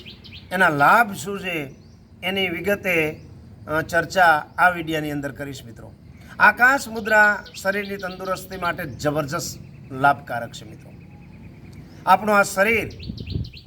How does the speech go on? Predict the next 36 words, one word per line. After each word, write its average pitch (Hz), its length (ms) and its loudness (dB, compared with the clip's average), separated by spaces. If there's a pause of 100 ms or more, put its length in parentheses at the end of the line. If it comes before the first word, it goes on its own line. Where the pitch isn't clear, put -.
(100)
પૃથ્વી, 190 480 -4
આકાશ, 165 480 4 (500)
જળ, 165 340 0
વાયુ, 147 360 -2
અગ્નિ, 156 300 -6
આ 156 140 2
પાંચ 294 480 0
તત્વોનું 180 380 -10
બનેલું 131 340 -18
છે - 100 -20 (500)
અને 170 140 0
આ 175 40 4
પાંચેય 214 580 2
તત્વોનું 220 520 -8
પ્રમાણ 190 500 -4
જળવાઈ 156 400 -4
રહેવું 131 240 -10
જોઈએ 113 180 -16 (720)
અને 190 160 2
એ 226 60 4
પ્રમાણ 220 480 2
એનું 220 220 -2
ન 214 120 -2
જળવાય 196 360 2
એટલે 185 220 0
આપણું 170 300 -2
આ 165 100 2
શરીર 151 440 -6 (440)
માંદું 147 420 0
પડે 127 220 -10
છે, 123 80 -8
આપણે 143 180 -8
બીમાર 143 360 -2
પડીએ, 139 300 -8
રોગ 139 300 -8
થાય, 127 320 -6